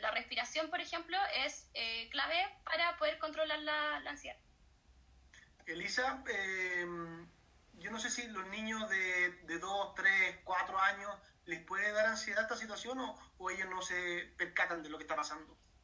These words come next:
Speaker 1: Quizá un niño de dos años no se da cuenta de que hay una pandemia, pero sí percibe el estado emocional de los, de los familiares más cercanos.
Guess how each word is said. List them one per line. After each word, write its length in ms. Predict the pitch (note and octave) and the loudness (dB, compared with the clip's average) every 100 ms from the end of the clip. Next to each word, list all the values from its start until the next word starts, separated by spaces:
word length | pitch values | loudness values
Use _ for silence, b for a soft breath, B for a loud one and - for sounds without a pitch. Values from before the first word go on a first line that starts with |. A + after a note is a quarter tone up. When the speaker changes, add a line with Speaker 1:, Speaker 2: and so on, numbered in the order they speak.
| - _ - _ _ - | -20 _ -20 _ _ -8
Speaker 1:
Quizá 320 | D4 D#4 F#4 | -2 2 2
un 80 | F#4 | 2
niño 220 | F#4 F#4+ | 2 2
de 80 | F4 | 4
dos 100 | E4+ | 4
años 220 | F4 F#4 D#4+ B3+ | 4 0 -4 -8
no 120 | C#4+ | -6
se 140 | - | 0
da 140 | E4 D#4+ | 2 4
cuenta 460 | D#4 D#4 F4 F#4 E4+ | 2 2 2 4 2
de 160 | D4 | -2
que 140 | C4 C4 | -2 -2
hay 140 | C#4+ | -2
una 160 | D#4 C#4+ | -2 0
pandemia, 640 | C4 B3 D4 B3 C4 - | 0 0 -4 -2 -4 -4
pero 180 | C4+ C4 | -6 -8
sí 440 | C4 D4 D4 D4+ D4+ | -8 -6 -6 -6 -6
percibe 400 | C#4+ C#4+ D4+ D#4 | -8 -8 -4 -4
el 100 | C#4+ | -4
estado 340 | C#4 - C#4+ D4 | -6 -4 -2 -2
emocional 420 | D4 C#4+ C4 C4 | -6 -6 -4 -4
de 100 | C#4 | -4
los, 220 | C4+ - | -6 -6
de 80 | B3+ | -8
los 140 | A#3+ | -6
familiares 380 | B3+ B3 A#3 B3 | -4 -2 -2 -2
más 160 | C4 - | -4 -10
cercanos. 320 | - A3+ | -6 -6